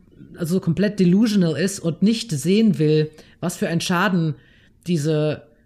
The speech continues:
Freundin angerichtet hat. Ist, man kann ja mit jemandem befreundet sein und dieser Mensch hat was Schlimmes getan, man ist immer noch mit ihm befreundet.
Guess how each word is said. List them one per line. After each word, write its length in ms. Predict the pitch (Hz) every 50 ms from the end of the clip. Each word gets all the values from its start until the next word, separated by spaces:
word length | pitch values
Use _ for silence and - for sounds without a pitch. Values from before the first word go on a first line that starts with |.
| _ _
Freundin 680 | - - - 170 - 170 185 190 190 180 151 165 165
angerichtet 520 | 127 143 165 170 147 151 147 156 151 - 160
hat. 120 | 156 -
Ist, 180 | - 175 - -
man 100 | 208 214
kann 160 | 214 247 262
ja 60 | 269
mit 100 | 247 208
jemandem 220 | 233 214 220 202
befreundet 380 | 165 - - 185 220 233 254 247
sein 280 | - 233 233 226 226 214
und 80 | 190
dieser 140 | 165 156 170
Mensch 200 | 170 175 175 170
hat 80 | 160 165
was 80 | 156
Schlimmes 300 | - - 175 165 156 -
getan, 340 | - - - 170 180 196 208
man 80 | 190 180
ist 80 | - -
immer 120 | 214 226
noch 120 | 214 151
mit 100 | 151 170 -
ihm 80 | 175
befreundet. 540 | 170 160 127 - 135 147 151 156 147 - -